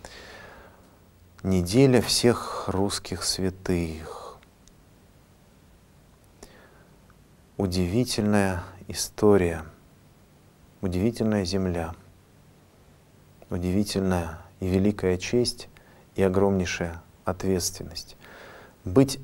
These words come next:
наследниками того сокровища, которое нам передали русские святые. Русская церковь по количеству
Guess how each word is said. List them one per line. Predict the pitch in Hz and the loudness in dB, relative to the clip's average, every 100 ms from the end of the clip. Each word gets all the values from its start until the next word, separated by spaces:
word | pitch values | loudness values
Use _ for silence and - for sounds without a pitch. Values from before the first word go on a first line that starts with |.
| - | 0
наследниками | 104 104 104 113 127 123 101 - 90 87 | 4 4 4 4 4 4 2 0 -2 -2
того | - 98 95 | 0 2 2
сокровища, | - 92 117 127 117 - 95 | 0 -2 2 4 2 -2 -4
которое | 92 92 - 123 113 104 92 - - | -2 -2 2 4 6 4 0 -12 -6
нам | 95 98 90 85 - | 0 0 0 -6 -8
передали | - 113 113 104 98 95 95 92 - - - - - - - - - - - - _ - | 4 6 6 6 4 2 -2 -8 -18 -20 -20 -20 -20 -20 -20 -20 -20 -20 -20 -20 _ -4
русские | 95 104 101 - 95 90 | 2 2 0 -4 -6 -6
святые. | - 98 95 95 85 80 85 - - _ _ _ _ - - - - - - - - - | -4 -4 -2 -2 -4 -6 -14 -20 -20 _ _ _ _ -20 -20 -20 -20 -20 -20 -20 -20 -4
Русская | 98 107 - 101 | 2 2 6 4
церковь | 92 - 127 - 110 - - - - - - - _ _ - - - - - _ - - - - - - _ - - - - - - | 6 4 4 4 0 0 -12 -18 -20 -20 -20 -20 _ _ -20 -20 -20 -20 -20 _ -20 -20 -20 -20 -20 -20 _ -20 -20 -20 -20 -18 -4
по | 107 | -2
количеству | - 107 120 123 101 - - 90 | 4 6 6 4 -2 -4 -2 -4